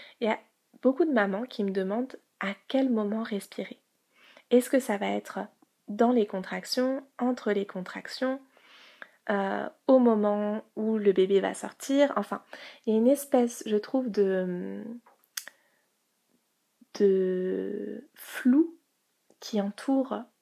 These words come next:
la naissance, où en fait, souvent, on ne connaît pas les différentes phases de la naissance,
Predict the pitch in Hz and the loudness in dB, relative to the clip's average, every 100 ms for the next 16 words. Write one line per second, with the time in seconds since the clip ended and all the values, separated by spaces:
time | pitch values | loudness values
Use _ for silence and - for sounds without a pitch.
0 | - 202 196 190 - 214 285 - 208 - | -6 -4 -2 -4 -4 -4 -4 -8 -12 -14
1 | _ - - - - _ - 220 208 269 | _ -20 -20 -20 -20 _ 2 4 4 2
2 | 285 - - 240 208 196 240 - 214 190 | 0 -6 -8 -4 -2 0 0 -2 -2 -4
3 | 180 - 277 285 254 214 196 - - 202 | -2 2 2 2 0 0 -2 -6 -10 -8
4 | 196 190 196 190 185 185 190 - 233 247 | -8 -6 -4 -2 -2 -4 -8 -6 -6 -6